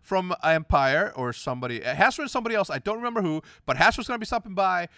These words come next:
Uh, we're gonna have Amish Shah from, uh, the London Royal Ravens with Shawnee. Shawnee, by the way, going completely off this past week, and we're gonna talk to him directly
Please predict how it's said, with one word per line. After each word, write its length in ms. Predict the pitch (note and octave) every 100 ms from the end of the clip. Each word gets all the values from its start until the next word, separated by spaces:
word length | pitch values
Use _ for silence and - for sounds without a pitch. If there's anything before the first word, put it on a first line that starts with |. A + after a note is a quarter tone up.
| _ -
Uh, 200 | C3+ C#3
we're 60 |
gonna 180 | F#3 G3+
have 160 | G3 F3+
Amish 440 | D#3 F#3+ A3+ A#3+ D#3+
Shah 420 | - F3 E3 F#3+
from, 520 | - - F3 E3 D#3+ - -
uh, 560 | C#3+ C#3+ C#3 C3 B2
the 160 | C3 C3+
London 280 | D3 D#3+ F#3+
Royal 220 | G#3 A3
Ravens 460 | F3+ E3 E3+ E3 C3+
with 260 | D3 G#3
Shawnee. 460 | - G3+ F#3 D3 G2 - -
Shawnee, 440 | - G#3+ G#3 F#3+
by 220 | D3+ D#3
the 100 | C#3+
way, 220 | G#3+ C3 D#3+
going 260 | F3+ F3+
completely 540 | - C#3+ F3 F#3 D#3+ C#3+
off 160 | C#3
this 120 | B2
past 300 | - A#2 A2+
week, 160 | A#2+ A#2+
and 100 | C#3+
we're 100 | C#3
gonna 120 | D3
talk 220 | - C#3+
to 100 | B2
him 140 | B2+ A#2+
directly 440 | A#2 A2+ - A#2